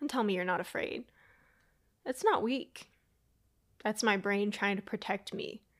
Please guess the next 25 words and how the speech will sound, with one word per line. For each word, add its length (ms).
And 260
while 180
I 140
don't 420
think 320
that 400
just 280
exposing 720
<laughs> 40
yourself 540
to 120
your 100
fear 360
over 300
and 100
over 240
is 140
helpful, 520
I 200
do 360
think 340
that 140
facing 440
your 120
fear 440